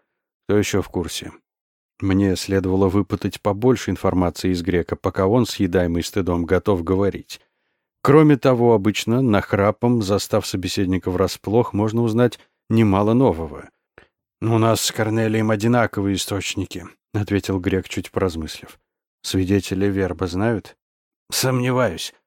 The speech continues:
Они, скажем так, представляют интересы других лиц». «Каких?» «Я не знаю, клянусь Юпитером».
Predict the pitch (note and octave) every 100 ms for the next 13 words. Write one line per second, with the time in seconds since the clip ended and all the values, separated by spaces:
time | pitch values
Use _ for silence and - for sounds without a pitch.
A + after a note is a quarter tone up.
0 | - A2+ A#2 B2 A#2+ A2+ G#2 - _ A#2+
1 | A2 - A2 G2+ G#2 G#2 F#2+ - - G2+
2 | - G2+ G2+ G2 G2 G#2+ G2+ - G#2 G2
3 | A2 A#2 - D#2 - - _ _ _ _
4 | _ - F2+ - F2 - - _ _ _
5 | _ - A2+ A#2+ E3 F3+ D3+ D#3+ E2+ -
6 | A#2 B2+ D3+ - E3 - - A#2 -